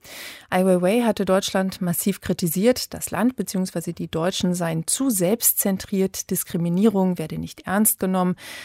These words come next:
Außerdem mache man Geschäfte mit China trotz der permanenten Menschenrechtsverletzungen dort. Sein Berliner Atelier wird er allerdings vorerst noch behalten.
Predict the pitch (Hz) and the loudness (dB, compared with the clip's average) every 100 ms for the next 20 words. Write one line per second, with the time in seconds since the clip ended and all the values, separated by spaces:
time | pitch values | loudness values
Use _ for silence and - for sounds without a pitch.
0 | - - 185 190 175 165 165 175 175 165 | -6 2 2 2 0 -2 -4 -4 -4 -4
1 | 165 160 202 196 - 180 175 - 180 170 | -4 -2 -2 -2 0 -2 -2 -4 -4 -4
2 | 165 - - 190 - 139 - - 196 190 | -6 -6 -6 -4 -6 -10 -12 -6 -2 -2
3 | 180 190 170 175 175 208 - 185 147 - | -2 -4 -4 -2 0 0 -2 -8 -10 -10
4 | - 151 151 - 156 156 160 - - - | -10 -10 -10 -10 -10 -10 -12 -16 -20 -20
5 | _ - 160 165 165 165 208 220 196 - | _ -16 -12 -12 -10 2 4 4 2 -2
6 | 180 165 165 165 - - - - 202 226 | -4 -2 -4 -4 -12 -20 -20 -8 -2 -2
7 | 196 214 240 247 - 170 - 156 - 151 | -2 -2 -2 -2 -4 -6 -6 -6 -6 -6
8 | - 208 143 147 - | -6 -6 -8 -12 -18